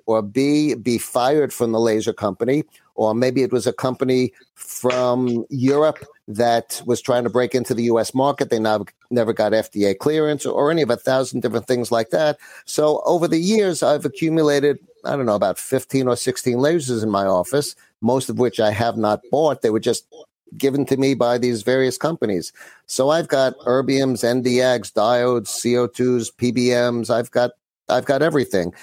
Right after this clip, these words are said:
And, um, I enjoy teaching and more teaching and more teaching. And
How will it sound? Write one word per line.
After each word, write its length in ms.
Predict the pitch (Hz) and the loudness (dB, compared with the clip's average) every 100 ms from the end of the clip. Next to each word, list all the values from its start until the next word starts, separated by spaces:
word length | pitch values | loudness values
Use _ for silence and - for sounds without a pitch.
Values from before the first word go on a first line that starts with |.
| - _ | -20 _
And, 480 | 107 110 110 117 120 | -2 0 0 0 0
um, 320 | 113 117 117 - _ - - | 0 0 -2 -10 _ -10 -2
I 240 | 110 113 110 _ _ | 0 0 -2 _ _
enjoy 480 | 127 117 131 127 131 | -2 0 0 2 0
teaching 720 | - 131 127 - 170 175 143 - | -2 -2 0 0 0 0 -2 -4
and 220 | 107 101 | -2 0
more 200 | 104 110 | 0 0
teaching 400 | - 127 - 139 | 0 -4 -2 -2
and 100 | 123 | -2
more 180 | 101 104 | 0 -2
teaching. 480 | - 127 - 156 - | 0 -2 0 -2 0
And 320 | 120 123 | 0 0